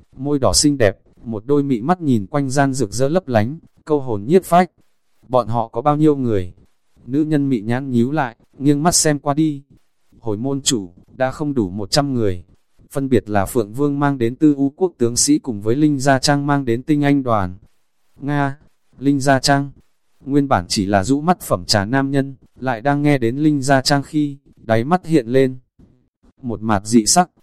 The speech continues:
Hồi Dương công tử nói, đúng là Linh Gia Trang. Nam nhân hơi hơi gật đầu, ánh mắt như suy tư gì. Như thế nào? Dương đại ca làm như đụng phải người quen. Dương một mạc nhiên ngước mắt,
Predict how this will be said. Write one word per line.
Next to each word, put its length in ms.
Hồi 200
Dương 240
công 200
tử 180
nói, 360
đúng 180
là 160
Linh 220
Gia 200
Trang. 320
Nam 280
nhân 160
hơi 200
hơi 200
gật 200
đầu, 300
ánh 200
mắt 140
như 180
suy 220
tư 220
gì. 400
Như 200
thế 140
nào? 400
Dương 260
đại 160
ca 180
làm 240
như 200
đụng 180
phải 240
người 220
quen. 300
Dương 300
một 160
mạc 260
nhiên 240
ngước 160
mắt, 220